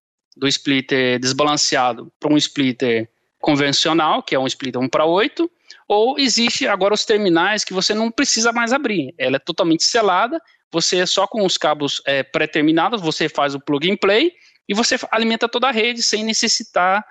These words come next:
é, de uma fusão, né? Então,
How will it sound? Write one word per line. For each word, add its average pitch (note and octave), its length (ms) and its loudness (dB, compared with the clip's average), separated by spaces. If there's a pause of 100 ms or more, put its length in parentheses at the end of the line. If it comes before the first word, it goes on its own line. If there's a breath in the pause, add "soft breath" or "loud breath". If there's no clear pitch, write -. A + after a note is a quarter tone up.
(440 loud breath)
é, D#3 280 2
de D#3 100 -2
uma F#3+ 160 2
fusão, F#3+ 460 0 (360)
né? C3+ 140 0
Então, D#3+ 420 0